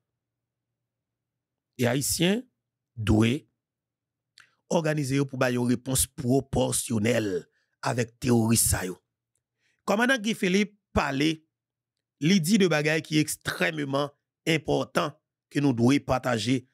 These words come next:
ansanm avè yo. Kèt, mèsi, men, m ap tonbe sou imaj la ankò. Chak lè m gade imaj la, m santi, hey, santi, franchman, li revòltan. Li revòltan. On a le temps de, et,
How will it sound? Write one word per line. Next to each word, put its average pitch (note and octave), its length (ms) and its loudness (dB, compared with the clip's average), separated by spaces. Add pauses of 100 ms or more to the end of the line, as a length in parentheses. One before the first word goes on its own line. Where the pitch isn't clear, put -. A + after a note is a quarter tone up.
(200)
ansanm A#2+ 240 0
avè A#2 200 0
yo. G#2 160 -2 (1000)
Kèt, G3 160 -6
mèsi, - 240 -10
men, B2+ 160 -6
m D#3+ 40 -2
ap - 80 -8
tonbe D3 200 0
sou C#3 120 -2
imaj A#2+ 260 0
la A#2+ 100 2
ankò. A2+ 320 -4
Chak - 320 0
lè C3+ 80 0
m B2+ 80 0
gade B2 160 2
imaj A#2 160 0
la, B2 80 0
m A2 80 -4
santi, A#2 220 -6 (720)
hey, D3 320 2 (260)
santi, - 320 -2
franchman, A#2 460 0 (420)
li D3 160 4
revòltan. A#2 420 0 (920)
Li B2 100 2
revòltan. G#2 460 -2 (2000)
On C#3+ 60 2
a C#3 80 2
le B2 60 -6
temps B2+ 120 0
de, A#2+ 340 0 (100)
et, A2 500 0